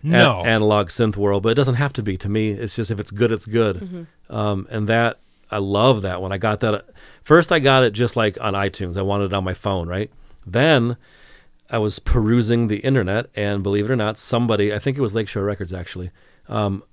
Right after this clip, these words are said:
Speaker 2: offered it on vinyl. I,
Speaker 1: It
Speaker 2: I
Speaker 1: was.
Speaker 2: bought it immediately, and I, I have this, this beautifully colored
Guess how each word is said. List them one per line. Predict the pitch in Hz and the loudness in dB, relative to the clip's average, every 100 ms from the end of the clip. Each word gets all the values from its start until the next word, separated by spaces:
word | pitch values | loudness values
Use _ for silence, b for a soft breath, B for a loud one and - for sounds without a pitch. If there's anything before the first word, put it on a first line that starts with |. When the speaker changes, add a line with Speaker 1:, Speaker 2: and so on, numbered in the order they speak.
| - | -2
Speaker 2:
offered | 110 104 113 | -2 0 0
it | 104 98 | 0 -2
on | 101 92 | -6 -8
vinyl. | 87 104 98 90 | -4 -2 -4 -2
I, | |
Speaker 1:
It | 131 113 | 0 2
Speaker 2:
I | 107 | 2
Speaker 1:
was. | 95 | 4
Speaker 2:
bought | 113 | 4
it | 110 | 4
immediately, | 107 110 120 120 113 87 87 78 - | 2 2 4 4 4 0 -8 -12 -10
and | 107 101 | -6 -4
I, | 101 - | -6 -8
I | 107 | -8
have | 104 101 | -6 -6
this, | 92 | -8
this | 98 | -10
beautifully | 87 107 117 117 - 110 | -6 0 2 2 -2 -6
colored | - 120 110 107 101 | -4 -2 2 2 0